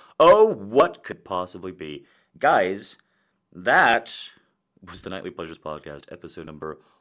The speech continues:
one hundred. Oh my gosh, there's so many more to come as well. How many more? Ten? Twenty? Uh, in all seriousness, here's to a hundred more and then a hundred after that as well. Uh, I'm having the time of my life.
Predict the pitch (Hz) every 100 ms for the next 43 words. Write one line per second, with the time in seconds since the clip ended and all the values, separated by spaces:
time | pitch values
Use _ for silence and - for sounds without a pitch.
0 | _ 90 104 147 233 214 185 180 - -
1 | 185 175 113 110 117 - _ _ _ 123
2 | 156 151 131 101 90 80 104 104 - 78
3 | - 104 85 80 82 - 73 71 71 69
4 | 76 73 69 _ _ - 135 117 90 80
5 | 73 - - 120 127 170 202 _ _ _
6 | _ _ _ _ - 139 156 190 202 226
7 | _ _ _ _ _ _ - 76 76 85
8 | 95 - 76 78 73 71 71 - _ 92
9 | 85 82 80 87 82 78 76 76 - 73
10 | 71 69 73 69 - 71 71 - 73 -
11 | 73 71 65 - 76 69 71 73 95 95
12 | 92 - _ _ _ _ _ 80 78 -
13 | 80 101 139 131 117 78 85 - 98 87
14 | 76 78 73 69 69 -